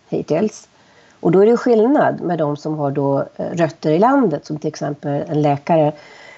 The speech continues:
Ahmad Reza Jalali vid Karolinska institutet. Han sitter då fängslad i Iran sedan tjugohundrasexton. Och han har dömts i döden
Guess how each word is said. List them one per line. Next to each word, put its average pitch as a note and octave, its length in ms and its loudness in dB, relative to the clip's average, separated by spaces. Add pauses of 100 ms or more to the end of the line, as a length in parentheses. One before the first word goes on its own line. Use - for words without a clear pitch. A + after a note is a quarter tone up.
(100)
Ahmad E3+ 500 0
Reza D#3+ 400 -2 (120)
Jalali F3 600 2 (240)
vid E3+ 140 -10
Karolinska D#3+ 460 0
institutet. F#3 760 -2
Han A#3+ 240 0
sitter E3 360 -4
då C#3 140 0
fängslad C#3 800 -2
i D3 400 0
Iran C3+ 460 2 (120)
sedan C#3 220 -4
tjugohundrasexton. C3+ 1000 -2 (420)
Och - 80 -6
han E3+ 100 2
har E3 80 4
dömts D3+ 360 0
i - 40 -2
döden A#3 560 2